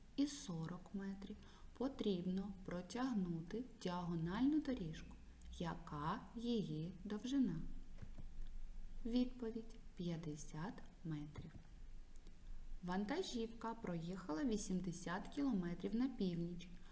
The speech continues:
а потім шістдесят кілометрів на схід. Яка відстань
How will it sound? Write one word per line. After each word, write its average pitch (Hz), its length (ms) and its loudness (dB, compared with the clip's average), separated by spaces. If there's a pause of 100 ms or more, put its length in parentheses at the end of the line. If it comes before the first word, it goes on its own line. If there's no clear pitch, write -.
(280)
а 185 140 0
потім 180 500 2
шістдесят 156 680 0
кілометрів 214 680 4
на 254 120 4
схід. - 340 -4 (540)
Яка 180 500 0 (140)
відстань 208 480 2